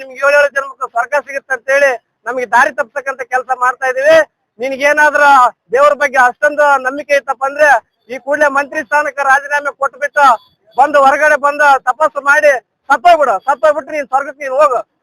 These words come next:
ಬೇಕಾದ್ರೆ ನಮ್ಗೆ ಸ್ವರ್ಗ ಬೇಕಾಗಿಲ್ಲ, ನಾವ್ ಇಲ್ಲೇ ನೋಡ್ತೀವಿ. ಯಾಕಂದ್ರೆ ಬಾಬಾ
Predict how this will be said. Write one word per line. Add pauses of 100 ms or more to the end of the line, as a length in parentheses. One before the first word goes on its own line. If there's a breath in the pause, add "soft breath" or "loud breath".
(100)
ಬೇಕಾದ್ರೆ
ನಮ್ಗೆ
ಸ್ವರ್ಗ (120)
ಬೇಕಾಗಿಲ್ಲ, (420)
ನಾವ್
ಇಲ್ಲೇ (120)
ನೋಡ್ತೀವಿ.
ಯಾಕಂದ್ರೆ
ಬಾಬಾ